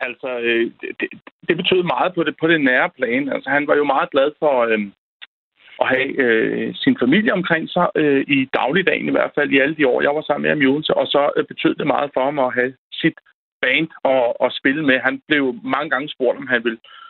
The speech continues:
optræde alene med sin guitar til utallige arrangementer eller koncerter, men, øh, han vil altid, øh, kan man sige, have sit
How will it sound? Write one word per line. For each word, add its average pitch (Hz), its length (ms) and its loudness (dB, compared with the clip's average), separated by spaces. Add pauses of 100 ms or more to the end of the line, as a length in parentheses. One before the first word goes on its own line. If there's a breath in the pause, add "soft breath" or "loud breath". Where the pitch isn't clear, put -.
(220 loud breath)
optræde 131 460 -2 (140)
alene 143 360 2
med 135 120 0
sin 120 160 -2
guitar 120 340 -2
til 117 260 -4 (300)
utallige 175 460 2
arrangementer 113 540 0
eller 120 140 0
koncerter, 117 520 0
men, 123 260 2
øh, 113 160 2 (480 loud breath)
han 143 100 2
vil 143 120 4
altid, 151 400 -2
øh, 156 240 4
kan 135 100 -8
man 127 80 -8
sige, 151 200 -6
have 135 120 -2
sit - 240 0